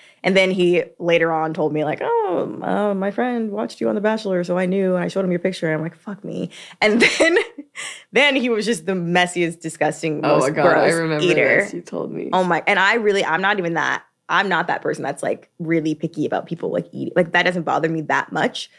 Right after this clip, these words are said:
Speaker 1: So for it to bother me, like, he literally told me before he started eating this burger, like, "Hey, heads up, I'm a pretty gross eater." On the date, says this. And I'm like,
Speaker 2: The fact
Speaker 1: You
Speaker 2: that he had to warn you.
Speaker 1: I, I was like, "Surely he's just joking." You know, like, I was like, nobody would say that if they were really a gross
Speaker 2: Yeah.
Speaker 1: eater, 'cause it's like,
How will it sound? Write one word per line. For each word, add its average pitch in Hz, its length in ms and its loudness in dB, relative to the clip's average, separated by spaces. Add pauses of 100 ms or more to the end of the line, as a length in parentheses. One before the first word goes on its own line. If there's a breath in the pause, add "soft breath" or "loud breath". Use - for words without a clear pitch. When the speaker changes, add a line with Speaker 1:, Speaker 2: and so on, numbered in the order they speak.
(200 soft breath)
Speaker 1:
So 190 220 2
for 185 160 0
it 180 100 0
to 233 60 -2
bother 165 320 2
me, 202 120 -4
like, 185 140 -2
he 185 200 -6
literally 175 360 2
told 180 280 2
me 160 100 0
before 156 400 -2
he 170 80 -4
started 170 280 0
eating 160 160 -4
this 147 120 -4
burger, 156 320 2
like, 151 160 0
"Hey, 156 140 -2
heads 165 200 -6
up, - 140 -2
I'm - 120 -2
a - 40 -8
pretty - 220 -2
gross - 320 -4
eater." - 260 -6 (500)
On 254 120 4
the 247 80 4
date, 170 220 2
says 151 180 -2
this. - 320 -8
And 202 100 2
I'm 196 120 2
like, 185 260 2 (240)
Speaker 2:
The 220 100 -2
fact 220 200 2
Speaker 1:
You 294 60 2
Speaker 2:
that 262 120 4
he 254 120 2
had 262 180 -2
to 202 100 0
warn 175 500 0
you. 135 360 2
Speaker 1:
I, - 120 2 (480)
I 302 100 6
was 311 120 2
like, 311 220 0 (300)
"Surely 330 520 0
he's 254 280 -2
just 214 220 -6
joking." 196 520 0
You 196 80 4
know, - 100 2
like, 226 140 4
I 226 80 4
was 247 100 0
like, 254 160 -2
nobody 233 320 2
would 262 180 0
say 208 220 2
that 202 160 2
if 220 100 -4
they 208 80 2
were 185 140 0
really 170 300 0
a 156 80 2
gross 156 220 0
Speaker 2:
Yeah. 170 160 0
Speaker 1:
eater, 139 220 2
'cause - 160 -4
it's 175 120 -2
like, 170 260 0